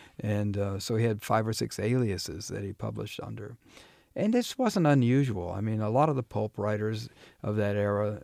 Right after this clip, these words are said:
uh, who came out of that period would write extensively. They were getting paid a penny a word.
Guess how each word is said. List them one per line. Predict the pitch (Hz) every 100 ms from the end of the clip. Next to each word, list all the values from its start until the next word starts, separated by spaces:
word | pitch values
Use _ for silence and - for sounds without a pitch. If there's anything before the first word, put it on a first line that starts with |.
| -
uh, | 110 107 104 101 - - 131 - -
who | 117
came | - 117 113 104
out | 104
of | 110
that | 101 95 - -
period | 107 104 101 - - - _ - -
would | 139 139
write | 107 117 117 104 _ _ _ _ _ -
extensively. | - - - 143 139 117 95 104
They | 117
were | 127
getting | 151 139
paid | - 117 110
a | 92
penny | - 127 123 92
a |
word. | 92 - - - -